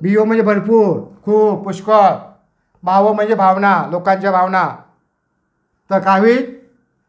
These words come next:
भियो भाव, दोन शब्द फोडा ते, कर्मधारय समास वेगवेगळे लिहा. भियो वेगळा करा, भाव वेगळा करा. त्याच्या पुढे लिहा कर्मधारय समास,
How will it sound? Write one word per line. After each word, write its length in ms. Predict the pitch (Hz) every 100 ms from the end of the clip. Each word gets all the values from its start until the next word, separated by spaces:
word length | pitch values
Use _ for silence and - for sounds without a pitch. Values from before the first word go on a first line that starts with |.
| 165
भियो 280 | 208 233
भाव, 280 | 226 214 185
दोन 140 | 208 220
शब्द 260 | 226 226
फोडा 160 | 226 226
ते, 160 | 208 151
कर्मधारय 420 | 202 202 208 214
समास 380 | 202 214 170 - - _ _ _ _ _ _
वेगवेगळे 360 | 190 196 202 202
लिहा. 140 | 196 - - -
भियो 220 | 165 196
वेगळा 280 | 196 190 196
करा, 260 | 190 202 247 - - _
भाव 320 | 165 185 190
वेगळा 260 | 190 180 185
करा. 200 | 175 143 - - _ _ _
त्याच्या 160 | 175 175
पुढे 200 | 180 180
लिहा 140 | 190 220 - - _ -
कर्मधारय 720 | 202 208 214 202 190 190 202
समास, 460 | 190 180 185 185